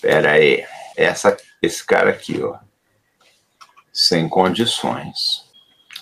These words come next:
Esse aqui é o novo secretário de Estado dos Estados Unidos. Secretário de, de def-,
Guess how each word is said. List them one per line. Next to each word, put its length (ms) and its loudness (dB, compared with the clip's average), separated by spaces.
Esse 100 0
aqui 180 4
é 40 8
o 80 6
novo 280 6
secretário 720 4
de 80 2
Estado 560 4
dos 220 0
Estados 480 2
Unidos. 880 -4
Secretário 480 4
de, 180 2
de 120 2
def-, 360 2